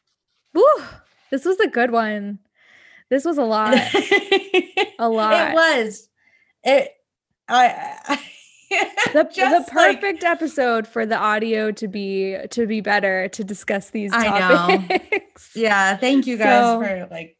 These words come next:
Speaker 2: dealing with this so far. We got it finally.
Speaker 1: Mm-hmm.
Speaker 2: Um, yeah, we just, like, I'm already excited to see what you picked for next because, like, we keep doing this thing where we just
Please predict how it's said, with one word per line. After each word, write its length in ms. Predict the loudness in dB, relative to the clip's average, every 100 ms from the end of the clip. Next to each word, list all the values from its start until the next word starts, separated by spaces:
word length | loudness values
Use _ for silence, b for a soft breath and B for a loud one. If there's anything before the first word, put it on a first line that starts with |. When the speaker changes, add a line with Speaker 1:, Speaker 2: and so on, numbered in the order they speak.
| _
Speaker 2:
dealing 340 | -6 -4 -2
with 140 | -6 -8
this 220 | -10 -10
so 160 | -12 -12
far. 380 | -10 -10 -8 -8
We 100 | -6
got 280 | 0 0 0
it 140 | -4
finally. 680 | -8 -14 -12 -14 -14 -14 -16 _ -10
Speaker 1:
Mm-hmm. 420 | -6 -4 -6 -6 -4
Speaker 2:
Um, 640 | -4 -2 -6 -12 -16 -18 _ _ _ _ _ _ _ _ _ _ _ _ _ _ _ _ _
yeah, 480 | 0 2 2 -2 -6
we 140 | -4
just, 440 | 0 0 -2 -12 -8
like, 460 | 0 0 -2 -10 -20 _ _ _ _ _ _ _ _ _ -20 -6
I'm 160 | 0 2
already 240 | 4 2
excited 400 | -2 -2 -2 -2
to 80 | -6
see 160 | -10 -10
what 140 | -12
you 120 | -12
picked 380 | -12 -8 -10 -10
for 140 | -8 -4
next 500 | -2 -4 -6 -14 -14
because, 300 | -16 -10 -6
like, 200 | -6 -6 -18 b b b b
we 120 | -10
keep 500 | -8 -4 -4 -4 -8
doing 340 | -4 -2 0 0
this 240 | 0 -2
thing 340 | -2 0 2 0
where 160 | -2
we 100 | -4
just 240 | -8 -10